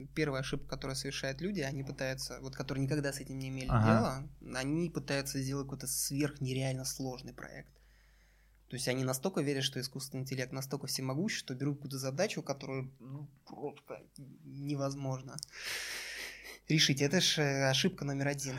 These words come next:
Speaker 2: Ну, типа, смысл жизни найти на вашем суперкомпьютере?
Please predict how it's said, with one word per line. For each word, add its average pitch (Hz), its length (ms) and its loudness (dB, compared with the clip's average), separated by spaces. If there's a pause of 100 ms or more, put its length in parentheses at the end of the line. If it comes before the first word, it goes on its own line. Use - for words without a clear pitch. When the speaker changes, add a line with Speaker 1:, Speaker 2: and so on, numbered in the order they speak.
Speaker 2:
Ну, 135 80 12
типа, 170 180 12
смысл 147 320 12
жизни 240 220 12
найти 139 260 12
на 117 100 10
вашем 110 220 8
суперкомпьютере? 104 760 4